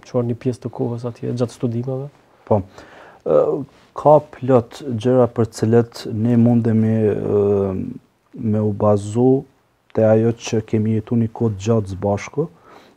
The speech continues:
Speaker 2: e kemi nda një parandëri së bashku, edhe kësaj mundemi me konsideru se plot gjëra me dikë që jeton shumë gjatë, mundesh, ë,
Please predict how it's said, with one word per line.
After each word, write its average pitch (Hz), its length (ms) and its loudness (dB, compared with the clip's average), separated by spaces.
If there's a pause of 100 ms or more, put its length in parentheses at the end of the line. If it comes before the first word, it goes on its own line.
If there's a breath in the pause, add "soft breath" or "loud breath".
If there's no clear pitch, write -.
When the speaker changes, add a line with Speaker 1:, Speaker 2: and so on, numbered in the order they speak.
Speaker 2:
e 101 80 -8
kemi 107 240 0
nda 110 220 4
një 104 100 0
parandëri 104 460 -2
së 95 160 -8
bashku, 104 420 -4 (520 loud breath)
edhe 120 240 8
kësaj 135 480 2
mundemi 123 400 4
me 113 160 4
konsideru 117 560 -2
se 117 120 -4
plot 120 280 0
gjëra 117 300 2 (340)
me 110 220 -2
dikë 113 260 0
që 117 220 -2
jeton 113 320 2 (220)
shumë 110 280 0
gjatë, 117 480 2
mundesh, 117 440 0 (220)
ë, 107 200 -4